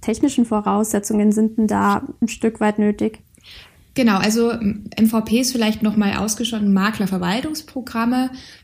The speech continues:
Speaker 2: ähm, auch mal Kundenverwaltungsprogramme genannt. Das ist natürlich so manchmal fließend, weil manchmal wird der Service natürlich auch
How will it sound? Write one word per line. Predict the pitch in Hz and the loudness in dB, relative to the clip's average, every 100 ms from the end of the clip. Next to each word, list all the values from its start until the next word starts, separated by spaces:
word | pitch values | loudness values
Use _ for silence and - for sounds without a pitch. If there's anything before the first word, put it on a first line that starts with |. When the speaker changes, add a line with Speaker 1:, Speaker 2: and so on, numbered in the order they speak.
| - | -8
Speaker 2:
ähm, | 208 208 214 214 | 0 2 2 2
auch | - 202 233 - - | 0 0 0 -2 0
mal | 196 196 | 0 0
Kundenverwaltungsprogramme | - 247 254 269 262 226 220 233 233 220 208 220 | 0 0 2 0 0 2 2 -2 -4 -6 0 0
genannt. | 220 220 220 | 2 2 2
Das | 202 - | 0 -2
ist | - | -2
natürlich | 208 214 196 - | -2 -2 -2 -2
so | 202 | 0
manchmal | 196 208 220 190 | 2 2 0 -2
fließend, | - 226 240 233 | 2 2 4 2
weil | 202 196 202 - | 2 0 -2 -2
manchmal | 196 202 208 208 190 190 | 0 0 0 0 0 -2
wird | 196 | -2
der | 185 | -2
Service | - 190 196 202 | 0 0 0 -4
natürlich | 190 190 - | -4 -4 -4
auch | 180 | -6